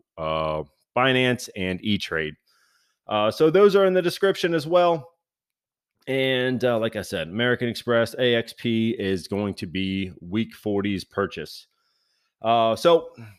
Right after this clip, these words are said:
before we get into week forty-one, I do wanna talk a little bit about, uh, about Tesla. And they had a pretty good quarter here. I'm just reading in some numbers of, uh,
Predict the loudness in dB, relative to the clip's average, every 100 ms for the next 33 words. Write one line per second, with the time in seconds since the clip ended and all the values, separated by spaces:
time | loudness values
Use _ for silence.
0 | -10 -8 -6 -4 0 2 2 0 -2 0
1 | -2 -2 0 0 2 2 2 0 0 0
2 | -2 -2 -2 -2 -2 0 0 0 -2 -2
3 | -4 -2 -2 -4 -6 -4 -2 -4 -4 -4
4 | -6 -6 -6 -6 -8 -10 -10 _ _ _
5 | _ _ _ _ -8 -6 -2 -2 -2 -6
6 | -12 -18 _ _ _ _ _ _ -20 _
7 | _ _ -6 -4 -4 -6 -6 -6 -6 -8
8 | -10 -10 -10 -12 -14 _ -6 -6 -6 -6
9 | -6 -2 -2 -4 -6 -8 -4 -4 -2 -2
10 | -4 -10 _ _ _ _ _ _ -12 -8
11 | -6 -6 -6 -4 -2 -2 -4